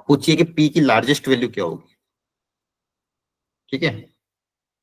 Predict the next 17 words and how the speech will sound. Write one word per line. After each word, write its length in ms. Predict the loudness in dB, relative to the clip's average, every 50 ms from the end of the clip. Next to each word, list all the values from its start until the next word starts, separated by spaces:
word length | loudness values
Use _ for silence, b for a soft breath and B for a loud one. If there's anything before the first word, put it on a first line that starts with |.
| _ -6
अच्छा, 220 | -4 -2 -2 -2
ये 400 | 0 2 2 2 0 -2 -12 _ _ -2 2
probability 500 | 4 4 6 6 4 4 4 4 4 4
of 80 | 2 0 0
A 200 | 2 2 2 2 0 -4
small 360 | -6 -4 0 2 2 2 2 0
p 80 | -4 -2
के 100 | 0 0
बराबर 360 | 2 2 0 0 -2 -4 -8
है। 140 | -10 -12 _ _ _ _ _ _ -4
ये 140 | -2 -2 -2
small 360 | -2 -4 0 0 2 2 0
p 140 | -2 -2 -2
का 80 | -2
मतलब 300 | -2 -2 -2 -2 -4 -4
क्या 140 | -4 -4 -6
है? 140 | -6 -6